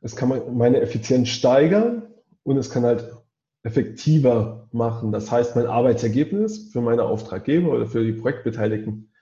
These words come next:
wird besser. Wenn wir jetzt uns wieder auf Projektsteuerung beziehen, sage ich mal, Projektsteuerung ist am Ende des Tages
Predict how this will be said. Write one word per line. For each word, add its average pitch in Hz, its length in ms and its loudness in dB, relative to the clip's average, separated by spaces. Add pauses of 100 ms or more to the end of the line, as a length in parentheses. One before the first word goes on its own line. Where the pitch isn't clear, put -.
(200)
wird 113 240 -4
besser. 107 420 -2 (2750)
Wenn 135 220 2
wir 170 80 8
jetzt 160 220 0
uns 139 200 2
wieder 151 140 8
auf 131 100 -2
Projektsteuerung 127 840 2
beziehen, 151 920 -2
sage 151 200 0
ich - 80 -4
mal, 127 340 -2 (200)
Projektsteuerung 147 520 4
ist 131 100 -2
am 127 100 0
Ende 139 200 4
des - 140 -8
Tages 165 800 -2